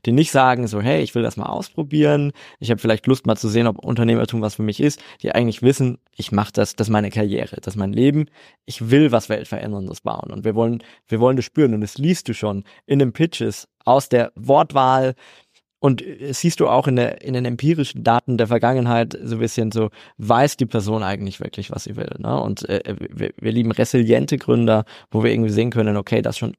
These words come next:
enorm viel schief gegangen, die haben immer wieder weitergemacht. Ist auch super spannend, sich ein bisschen mit der Mathematik von Resilienz zu beschäftigen. Wenn ich mir jetzt anschaue, wie viel Nahtoderfahrungen so ein Gründer hatte, professionell gesehen.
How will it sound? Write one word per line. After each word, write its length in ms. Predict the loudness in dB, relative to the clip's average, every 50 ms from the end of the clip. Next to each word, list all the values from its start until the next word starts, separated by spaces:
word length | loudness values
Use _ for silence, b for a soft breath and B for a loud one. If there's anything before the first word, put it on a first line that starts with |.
| _
enorm 480 | -6 -4 -2 -2 0 0 0 0 0 -2
viel 200 | -2 -2 -4 -4
schief 260 | -2 -4 -4 -4 -4
gegangen, 320 | -6 -6 -4 -4 -4 -2
die 60 | -2 -2
haben 100 | -2 -2
immer 240 | 0 0 0 2
wieder 180 | 2 2 2 2
weitergemacht. 640 | 4 2 2 0 -2 -6 -6 -10 -10 -14 -16 -18 -20 B B B B B B B B B B
Ist 180 | -8 -2 2
auch 200 | 2 2 2 0 _ -18
super 400 | -12 -4 -2 0 2 2 0 0
spannend, 380 | 2 2 2 2 2 -2 -4
sich 100 | -4 -4
ein 40 | -4
bisschen 200 | -4 -2 -2 -2
mit 140 | -2 -2 -2
der 80 | -2
Mathematik 580 | -2 -2 -4 -4 -4 -4 -4 -2 -2 -2 -2 0
von 160 | -2 -2 0
Resilienz 500 | 0 -2 -2 -2 -2 -2 -2 -2 -4 -6
zu 100 | -8 -10
beschäftigen. 600 | -10 -8 -10 -10 -10 -10 -12 -14 -12 -12 -14 -16 B B B B B B B B B B
Wenn 140 | 2 2 4
ich 100 | 4 6
mir 80 | 6
jetzt 320 | 6 4 4 0 -6 -2 0
anschaue, 500 | 0 0 0 0 0 0 2 2 2 2
wie 120 | 0 0
viel 120 | 0 0
Nahtoderfahrungen 1120 | 2 4 4 4 4 2 2 -2 -2 -2 -2 -6 -8 -6 -4 -4 -4 -4 -4 -6 -6 -6 -6
so 60 | -6
ein 120 | -6 -6 -2
Gründer 280 | 0 0 2 2 2
hatte, 240 | 0 0 -2 -4 -6
professionell 840 | -8 _ _ _ 0 0 0 0 -2 -2 -2 -2 0 2 2 2 2
gesehen. 440 | 2 0 -4 -6 -8 -10 -10 -14